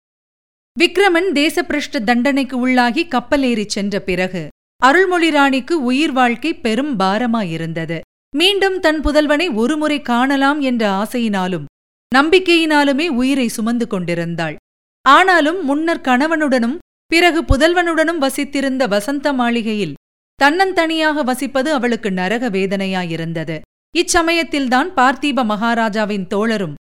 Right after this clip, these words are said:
பழைய பல்லவ சேனாதிபதியுமான பரஞ்சோதி அடிகள் தமது தர்மபத்தினியுடன் தீர்த்த யாத்திரை செய்து கொண்டு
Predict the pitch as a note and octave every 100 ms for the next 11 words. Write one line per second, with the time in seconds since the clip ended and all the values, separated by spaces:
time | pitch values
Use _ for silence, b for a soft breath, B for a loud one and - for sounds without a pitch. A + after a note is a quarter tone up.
0 | _ D4 D#4+ F4+ F4 C#4 D4+ D#4+ - C4+
1 | C#4 C#4+ C#4 B3+ B3+ B3+ A#3+ B3 D4+ A#3+
2 | A#3+ C#4+ C#4+ B3 A3+ G3 G3+ F3 C#3 _
3 | _ _ D#4 D#4+ D#4 A3+ B3 C4+ F#4 D#4
4 | D#4+ D4+ C#4+ C#4 C4+ F4 C#4+ D#4+ D#4 C#4
5 | B3+ B3+ B3 A#3 A#3 A3+ A3 G#3 G#3+ F#3